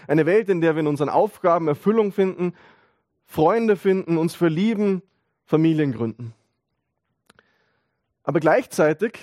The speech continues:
erzählt diese Geschichte auch, warum all diese wunderschönen Dinge unseres Lebens ultimativ zu kurz greifen, uns nicht letztendlich zufriedenstellen und zerbrechen. Warum die Welt, in der wir leben, von uns selbst ausgebeutet wird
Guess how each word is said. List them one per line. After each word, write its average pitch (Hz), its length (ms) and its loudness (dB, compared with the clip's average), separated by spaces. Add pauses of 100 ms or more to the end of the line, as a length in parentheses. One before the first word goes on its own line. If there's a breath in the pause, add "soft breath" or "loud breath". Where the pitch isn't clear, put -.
(120)
erzählt 190 400 -2
diese 185 200 -2
Geschichte 165 520 -2
auch, 180 220 0
warum 180 420 0
all 220 260 2
diese 170 400 -2 (100)
wunderschönen 175 760 0
Dinge 185 220 0
unseres 160 280 -4
Lebens 165 420 0 (640 soft breath)
ultimativ 180 580 -2
zu 160 140 -10
kurz - 340 -4
greifen, 110 400 -4
uns 131 380 -6 (640)
nicht 190 400 0
letztendlich 160 540 -2
zufriedenstellen 143 920 -4 (400)
und 139 180 -2
zerbrechen. 120 560 -4 (140)
Warum 180 260 2
die 196 140 0
Welt, 190 200 2
in 180 120 0
der 175 100 0
wir 156 140 0
leben, 185 340 0
von 165 220 -2
uns 156 180 -2
selbst 170 440 -2
ausgebeutet 160 840 0
wird 196 300 -2